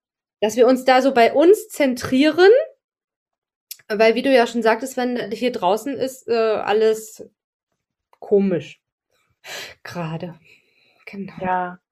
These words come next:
Speaker 2: ich höre da ganz oft, „Ah nee, im Moment, also jetzt gerade passt das gar nicht mit der Entspannung. Also ich hab so viel Stress und so viel zu tun, also im Moment hab ich gar keine Zeit zum Entspannen.“
Speaker 1: Zeitpunkt. Genau das, die Aussage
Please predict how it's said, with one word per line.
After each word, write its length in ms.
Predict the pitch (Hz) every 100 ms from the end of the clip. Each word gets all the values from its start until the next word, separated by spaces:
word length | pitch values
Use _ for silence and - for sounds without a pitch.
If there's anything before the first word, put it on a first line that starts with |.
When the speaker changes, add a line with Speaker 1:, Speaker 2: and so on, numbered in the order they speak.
| _ - - -
Speaker 2:
ich 140 | 196 -
höre 140 | 208
da 120 | 226
ganz 300 | 220 208 220
oft, 280 | - 208 - - _ _ _ _ _
„Ah 160 | 202 208
nee, 260 | 214 214
im 140 | 208 208
Moment, 380 | 214 214 240 240 -
also 220 | 196 196 240 - _
jetzt 260 | 196 233 -
gerade 280 | 214 214 220
passt 280 | - 220 -
das 140 | 196 - -
gar 220 | 196 208
nicht 200 | 208 -
mit 140 | 202
der 80 | 214
Entspannung. 640 | 196 - - 202 208 226 - - - - -
Also 180 | 202 196
ich 140 | 220
hab 160 | 226 208 190
so 120 | 240
viel 160 | 233 262
Stress 260 | - 226 226
und 300 | - 190 180
so 140 | 202 240
viel 180 | 262 247
zu 100 | 226
tun, 220 | - 226
also 160 | 202 196
im 60 |
Moment 260 | 208 220 226
hab 100 | 220
ich 120 | -
gar 140 | 214
keine 280 | 208 214 214
Zeit 240 | 214 208 -
zum 120 | 190
Entspannen.“ 480 | 185 - 180 262 277 _ -
Speaker 1:
Zeitpunkt. 480 | 349 381 240 226 220
Genau 260 | 269 262 247
das, 520 | - 262 440 - 262 339
die 200 | 349 233
Aussage 600 | 392 453 - 262 311